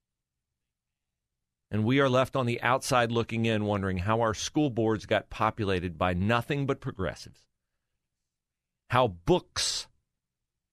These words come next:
poisoning the minds of little kids with sexual ideology and gender theory are being presented to them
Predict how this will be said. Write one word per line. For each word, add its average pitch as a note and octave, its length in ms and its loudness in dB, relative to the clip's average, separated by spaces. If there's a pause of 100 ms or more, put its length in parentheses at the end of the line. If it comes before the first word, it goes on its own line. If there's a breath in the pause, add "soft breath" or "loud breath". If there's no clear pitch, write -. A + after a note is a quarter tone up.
(280)
poisoning D#3 540 2
the C3+ 80 2
minds C3 400 0
of G2+ 100 -2
little C3+ 220 2
kids B2+ 400 0
with F#2+ 200 -2
sexual C#3 800 -2 (720 soft breath)
ideology B2 960 2
and G2+ 160 -2
gender A#2 420 2
theory D2 520 -6 (1400)
are G2+ 120 2
being B2+ 320 2
presented B2 500 0
to A#2 100 0
them G2+ 320 0